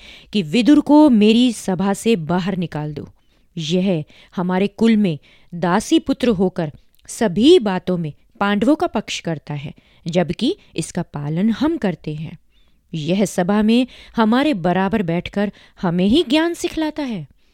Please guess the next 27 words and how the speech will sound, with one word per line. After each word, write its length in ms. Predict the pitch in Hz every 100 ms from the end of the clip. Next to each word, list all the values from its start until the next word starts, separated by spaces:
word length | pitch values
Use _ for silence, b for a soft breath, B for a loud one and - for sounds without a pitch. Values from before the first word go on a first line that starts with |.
| _ - -
दुर्योधन 600 | 165 175 170 165 170 160
की 380 | - 180 190 -
यह 360 | 147 160 180 156 -
आज्ञा 340 | 160 151 165
सुनकर 480 | 160 143 151 - 139 _ _ _ -
जब 240 | - 175 165
उसके 280 | - 208
सिपाहियों 600 | 202 180 - 160 170 180
ने 160 | 175 139 _ _ _ -
विदुर 300 | 208 226 240
जी 160 | 214
को 240 | 233 254 269 b b -
सभा 340 | - 185 226
से 180 | - 247
निकालना 560 | 196 160 165 160 180 196
चाहा, 440 | 156 147 190 311 b b b b -
तो 100 | 190
धृतराष्ट्र 880 | 139 180 165 160 156 185 214 - 202
ने 200 | 208 233
दुर्योधन 760 | 185 135 170 170 175 175 226 226
को 340 | 190 202 220 -
ऐसा 280 | 160 160 202
कहने 440 | - 175 175 170
से 240 | 156 220 311 b b -
मना 440 | 160 165 165 170
भी 160 | 170 247
नहीं 260 | 180 147